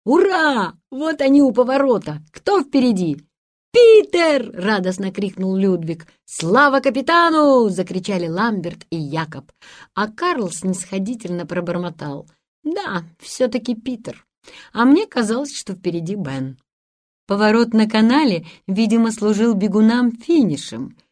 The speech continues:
Пройдя его, они внезапно остановились.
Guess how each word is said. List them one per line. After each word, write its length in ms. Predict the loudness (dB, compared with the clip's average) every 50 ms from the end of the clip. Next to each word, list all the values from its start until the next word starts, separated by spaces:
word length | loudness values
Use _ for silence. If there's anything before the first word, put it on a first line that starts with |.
| _ _ _ _ -2
Пройдя 400 | 0 2 2 2 2 2 2 2
его, 420 | 2 0 -2 0 0 0 0 -2 -6 _ _ _ _
они 280 | -6 -4 -2 0 0 0
внезапно 800 | 0 0 -2 -2 -4 -4 -4 -4 -4 -6 -4 -2 -2 -2 -2 -4 -8 _ _
остановились. 1040 | -12 -10 -10 -10 -8 -6 -6 -4 -4 -6 -6 -8 -8 -10 -10 -12 -12 -14 -16 -18 -20